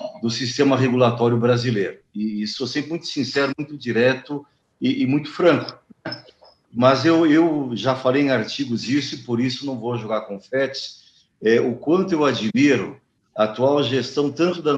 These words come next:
Anvisa quanto da suzep, né? O que os senhores têm feito na Anvisa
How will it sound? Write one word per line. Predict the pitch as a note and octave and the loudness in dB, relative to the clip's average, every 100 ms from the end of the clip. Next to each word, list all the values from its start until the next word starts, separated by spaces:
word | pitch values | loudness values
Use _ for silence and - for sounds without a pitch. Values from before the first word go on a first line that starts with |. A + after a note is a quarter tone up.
| - - | -2 -2
Anvisa | C#3+ C3 | 0 -2
quanto | B2 B2 B2+ | -4 -6 -4
da | B2 | -6
suzep, | - A#2 G#2 - - - _ G#2 | -6 -4 -4 -4 -12 -20 _ -6
né? | A2+ B2 A#2+ - _ _ | -4 -4 -8 -20 _ _
O | - | -16
que | - | -4
os | D3+ C#3+ | -4 0
senhores | E3+ D#3+ - | 0 0 -2
têm | D3 | -4
feito | B2 - D3 C#3+ | -2 0 0 0
na | C3+ | -2
Anvisa | C#3+ C3 G2 B2+ A#2 F#2+ E2 | 0 0 0 2 2 -2 -8